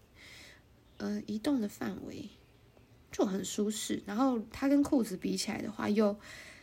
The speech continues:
又，我自己觉得就是，呃，包覆感上面来得更舒服。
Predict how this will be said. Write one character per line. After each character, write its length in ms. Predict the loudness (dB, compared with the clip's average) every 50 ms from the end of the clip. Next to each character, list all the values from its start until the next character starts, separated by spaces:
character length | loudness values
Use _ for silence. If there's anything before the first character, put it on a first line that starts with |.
| -20 -20 _ -20 -20 -20 _ -4
又， 600 | 0 2 4 4 4 4 2 2 0 0 -2 -4 -6 -8 -12 -16 _ _ -20 _ _ _ _ _ _ _ -14
我 500 | -6 0 2 4 6 8 10 10 10 10
自 120 | 10 10 10
己 200 | 10 10 8 6
觉 120 | 6 6
得 240 | 8 8 8 6 6
就 220 | 4 2 0 0
是， 420 | 0 0 -2 -2 0 0 -2 -2 -4 -8 _ -18 -18 -16 -18 -18 -20 -18 -10
呃， 640 | -4 -2 0 0 0 0 -2 -2 -2 -2 -2 -4 -4 -6 -8 -12 -20 -20 -20 _ _ -20 _ _ -20 -20 -20 -20 -20 -20 _ _ _ _ _ _ -2
包 240 | 2 4 6 6 4
覆 360 | 2 2 4 6 6 6 6
感 240 | 4 0 -2 -2 -4
上 280 | -4 -2 -2 0 0 0
面 280 | 0 0 -2 -2 -4 -6 -8 -16 -18 -18 -20 _ -20 -20 _ -6
来 300 | -4 -2 -2 -2 -2 0
得 120 | 0 0 2
更 200 | 2 2 0 0
舒 400 | 0 -4 -8 -6 -4 -2 -2 -2
服。 460 | -4 -8 -14 -16 -14 -14 -16 -16 -16